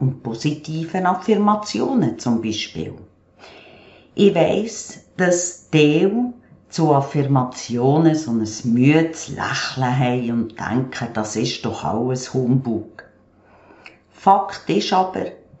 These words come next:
dass du unbewusst, pausenlos, negativ affirmierst. Immer dann, wenn du deinen Gedanken freien Lauf lässt. Wenn du negativ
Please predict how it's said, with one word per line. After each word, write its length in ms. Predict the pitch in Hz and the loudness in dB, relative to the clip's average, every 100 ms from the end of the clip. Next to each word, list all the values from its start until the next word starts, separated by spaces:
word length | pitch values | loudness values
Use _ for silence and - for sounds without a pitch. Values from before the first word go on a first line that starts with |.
| - - - _ | -20 -20 -20 _
dass 200 | 151 147 | -2 0
du 120 | 143 123 - | 0 -2 0
unbewusst, 1000 | 160 196 247 233 - - - - - - - _ _ - | 2 4 6 4 4 -2 -8 -14 -18 -20 -20 _ _ -12
pausenlos, 1160 | - 123 156 190 - 185 147 117 135 - - - _ _ 117 | 0 4 4 2 0 0 0 -2 -4 -8 -16 -20 _ _ -2
negativ 960 | 110 120 151 147 - 131 143 - - _ | -2 0 0 -2 -4 -4 -6 -10 -20 _
affirmierst. 1120 | - 156 - 180 175 196 202 143 - - - _ _ _ _ - | -2 -2 -4 -4 -2 0 -2 -6 -12 -16 -16 _ _ _ _ 0
Immer 300 | 139 127 113 - - | 4 4 4 -2 -2
dann, 500 | 113 117 180 233 247 - _ - _ _ | 0 2 0 -2 -6 -16 _ -20 _ _
wenn 180 | 127 131 | -2 0
du 460 | 135 135 160 226 - - - _ | 2 2 2 -2 -6 -20 -20 _
deinen 300 | 123 131 131 | -2 2 2
Gedanken 720 | 131 - 101 87 113 - 190 | 0 -4 -4 -2 -4 -4 -2
freien 560 | - 107 98 120 147 165 | -2 -2 -4 0 0 0
Lauf 340 | 175 208 - | 0 -4 -8
lässt. 520 | - - - - - - _ _ _ _ - | -16 -18 -20 -20 -20 -20 _ _ _ _ 0
Wenn 160 | 151 | 2
du 220 | 185 190 | 4 2
negativ 880 | 185 185 196 - 123 - 107 104 | 2 0 -2 -2 -6 -6 -8 -8